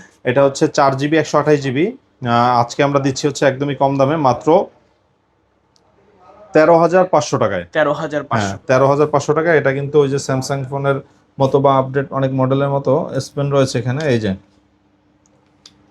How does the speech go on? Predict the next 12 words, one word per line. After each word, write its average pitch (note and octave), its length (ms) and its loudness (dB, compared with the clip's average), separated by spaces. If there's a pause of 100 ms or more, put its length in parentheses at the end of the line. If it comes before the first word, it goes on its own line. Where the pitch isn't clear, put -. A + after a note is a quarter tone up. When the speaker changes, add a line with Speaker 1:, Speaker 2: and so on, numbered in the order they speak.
(760)
Speaker 1:
তো B2 260 2 (640)
ফোনটা C3+ 500 0 (200)
দারুণ C3 320 2
একটা C#3 200 -2
ফোন, D#3 280 -4 (600)
Motorola-র C#3+ 580 4
আর C3 180 4
একটা C3+ 200 -4
ডিভাইস, C#3 400 0
এটা C3+ 160 -6
হচ্ছে C3+ 220 -4
Motorola C#3 680 2